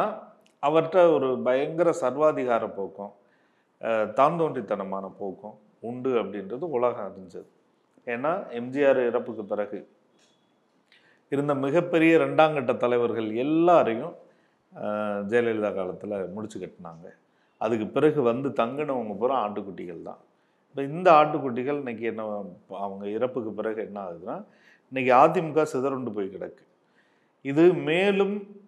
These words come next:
அஹ், அழிவை நோக்கி போய்கிட்டு இருக்கிற ஒரு விஷயத்தை தான் பார்க்குறோம். இதை யார் இந்த அழிவை வேகப்படுத்துறான்னா, பாஜக. இந்த நீங்க இந்த இப்ப இவங்க, அஹ், ஒரே ஓட்டு, ரெண்டு இரு ஒருங்கிணைப்பாளர்கள், ஒருத்தர்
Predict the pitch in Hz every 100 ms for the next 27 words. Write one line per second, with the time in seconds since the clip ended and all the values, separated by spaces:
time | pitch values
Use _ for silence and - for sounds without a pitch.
0 | _ _ 117 120 117 113 131 185 190 156
1 | 123 120 156 202 - _ _ _ 127 123
2 | 110 101 101 107 143 131 98 98 92 90
3 | 90 101 104 92 92 98 92 92 87 90
4 | 107 - _ _ _ _ _ 127 135 143
5 | 190 202 160 139 131 160 165 143 127 147
6 | 143 113 104 95 98 107 156 104 92 92
7 | 85 - - _ _ _ _ _ _ _
8 | 123 135 131 131 127 127 123 120 117 117
9 | 117 117 113 113 110 104 101 95 95 -
10 | - _ _ _ - 104 104 107 139 160
11 | 147 120 110 120 127 - - _ _ _
12 | _ 117 123 151 160 147 139 139 131 156
13 | 165 151 107 113 101 90 90 - - _
14 | _ - 104 104 104 107